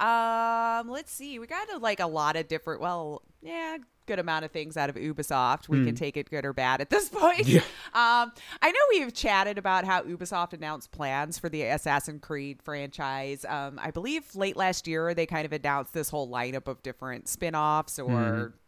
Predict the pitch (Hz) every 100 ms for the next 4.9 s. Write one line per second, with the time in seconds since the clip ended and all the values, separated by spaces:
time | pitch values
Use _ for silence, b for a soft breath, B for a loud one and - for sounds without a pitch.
0 | - - 156 143 139 117 139 143 139 139
1 | 147 131 135 139 - B B 226 170 170
2 | 170 202 185 175 233 254 226 196 180 165
3 | - - 180 202 - - - - - _
4 | _ - 226 233 240 247 262 277 -